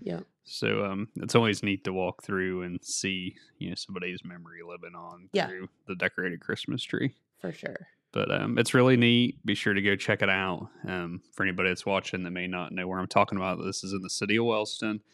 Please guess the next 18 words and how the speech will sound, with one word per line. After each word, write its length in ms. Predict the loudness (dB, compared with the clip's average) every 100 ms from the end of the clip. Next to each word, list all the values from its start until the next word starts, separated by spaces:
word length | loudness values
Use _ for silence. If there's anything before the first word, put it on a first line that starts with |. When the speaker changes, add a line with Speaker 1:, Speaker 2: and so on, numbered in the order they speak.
| _ _ -8
Speaker 2:
and 320 | -2 0 0
it's 460 | 0 -2 -2 -6 -4
on 200 | -4 -4
Ro-, 260 | 0 2 2
it's 280 | 2 -2 -2
along 420 | 0 2 2 2
Railroad 480 | 2 4 6 4 6
Avenue 680 | 4 4 2 0 0 -2 -6 _ _
between, 680 | -8 -4 0 0 2 0 -4 -6 -12 -18 _ -12
um, 480 | -8 -6 -6 -8 -12 _ _ _ -20 -18
it's 140 | -12
between 480 | -10 -4 -2 -2 -4
Second 380 | -2 2 4 2
Street 560 | 0 2 4 4 0 -6 -10
and 200 | -8 -4
Broadway 480 | 0 2 0 -4 -6
Street. 480 | -10 -6 -6 -6 -12 _
Uh, 40 | -12